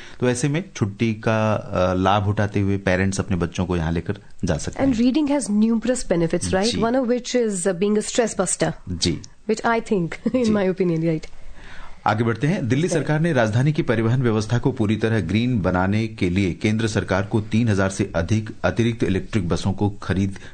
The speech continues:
Speaker 1: बसों की खरीद के लिए कल एक प्रस्ताव भेजा। मुख्यमंत्री रेखा गुप्ता ने बताया कि राजधानी के परिवहन विभाग के अंतर्गत इन बसों में सात मीटर, नौ मीटर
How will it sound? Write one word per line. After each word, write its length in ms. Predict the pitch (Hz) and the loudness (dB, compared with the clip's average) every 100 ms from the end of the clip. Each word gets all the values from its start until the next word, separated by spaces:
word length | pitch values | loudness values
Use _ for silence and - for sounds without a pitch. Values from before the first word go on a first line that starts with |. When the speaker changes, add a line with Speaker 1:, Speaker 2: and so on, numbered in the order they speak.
| - | -2
Speaker 1:
बसों 200 | 104 127 | 0 0
की 120 | 139 | 0
खरीद 260 | - 104 107 | 0 0 2
के 100 | 117 | 0
लिए 120 | 123 | 0
कल 240 | 117 107 104 | 0 0 0
एक 160 | 95 | -2
प्रस्ताव 360 | - 85 73 67 | -2 -2 -2 -2
भेजा। 280 | 82 65 - - - - | -4 -4 -4 -8 -14 -4
मुख्यमंत्री 420 | 110 107 131 135 160 | -2 0 0 0 0
रेखा 240 | 123 131 | 2 0
गुप्ता 280 | 123 - 123 | 0 0 0
ने 80 | 120 | 2
बताया 260 | 104 113 | 2 2
कि 100 | 120 | 2
राजधानी 420 | 104 95 98 110 | 2 2 2 2
के 100 | 113 | 0
परिवहन 380 | 92 95 92 98 | 0 2 2 2
विभाग 300 | 90 82 95 | 2 0 0
के 60 | 95 | 0
अंतर्गत 420 | 80 87 90 101 | 0 0 0 0
इन 120 | 101 | 0
बसों 260 | 80 80 98 | 0 0 0
में 140 | 101 | 2
सात 360 | 101 - 87 - | 0 2 2 2
मीटर, 300 | 90 104 127 - - 87 | 0 0 -2 -4 -10 -2
नौ 140 | 101 | 0
मीटर 320 | 101 95 98 | 0 0 -2